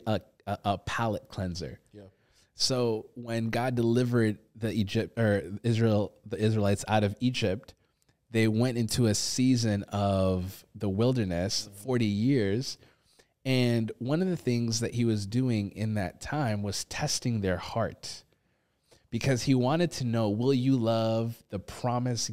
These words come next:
Speaker 1: giver over the promise?
Speaker 2: Mm-hmm.
Speaker 1: And so he would put him through these different tests to check and see what was inside their heart.
Speaker 2: Yeah.
Speaker 1: One of the things that he was doing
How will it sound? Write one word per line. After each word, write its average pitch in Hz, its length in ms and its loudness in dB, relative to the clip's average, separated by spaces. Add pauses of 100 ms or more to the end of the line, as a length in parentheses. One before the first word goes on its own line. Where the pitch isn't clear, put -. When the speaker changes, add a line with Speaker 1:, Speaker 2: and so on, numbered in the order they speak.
Speaker 1:
giver 98 560 -2
over 107 280 0
the 101 120 -2
promise? - 760 -12
Speaker 2:
Mm-hmm. 101 280 -20 (920)
Speaker 1:
And 120 120 0
so 131 160 2
he 127 180 4
would 120 140 4
put 160 220 4
him 143 120 4
through 131 180 4
these 113 200 4
different - 400 -2
tests - 460 0
to 107 80 -4
check - 420 -2
and 95 140 -4
see 131 260 2
what 113 220 -4
was 98 160 -2
inside 101 440 -4
their 90 140 -6
heart. - 320 -4 (120)
Speaker 2:
Yeah. 101 180 -8 (600)
Speaker 1:
One 139 200 0
of 214 100 2
the 170 100 0
things 117 200 -2
that 107 100 -2
he 101 100 -2
was 90 180 0
doing 92 340 -2